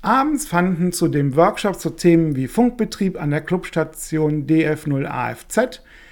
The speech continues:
Hemnet oder der Entstehung der C Q D L statt. Auch aus unserem Distrikt waren mit Uwe D L drei K B B vom Ortsverband Bad Honnef Golf null neun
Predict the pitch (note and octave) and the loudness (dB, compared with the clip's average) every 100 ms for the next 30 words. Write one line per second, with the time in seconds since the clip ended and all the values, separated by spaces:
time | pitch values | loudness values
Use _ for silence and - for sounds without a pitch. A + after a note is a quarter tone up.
0 | - - F#3+ A3+ A3 A3 G#3 - - G#3+ | -18 0 4 6 6 4 0 -10 2 4
1 | G#3 F#3 F3+ F3 D#3+ - D#3+ E3+ E3+ F3+ | 4 4 4 4 2 -2 6 6 6 0
2 | F3+ D3+ B2+ - D3 F3 C#3+ D3 - A#2 | -2 -4 -4 -4 -2 0 0 -2 -4 -10
3 | - - _ - D#3+ G#3+ D#3+ D3+ F3 D#3+ | -10 -20 _ -4 6 6 6 2 2 2
4 | C#3+ C3 - B3+ - D3+ D3+ F3+ F#3 D3+ | 0 -4 0 0 0 -4 2 4 4 2
5 | - G3+ A#3+ A3 A#3 D#3+ F3 E3 D#3 C#3 | 0 -2 -2 4 4 6 6 6 4 2
6 | C#3+ C#3+ - D3 B2+ B2+ B2+ F#3+ B3+ - | 2 2 0 0 0 0 2 2 2 -2
7 | E3 C#3+ C3+ D#3 C3+ C3 C3+ B2+ C#3 C3 | -4 -4 -4 -4 -4 -6 -6 -6 -6 -6
8 | B2 - B2 A#2 B2+ B2+ G3 D4+ | -8 -8 -8 -6 -6 -2 -2 -2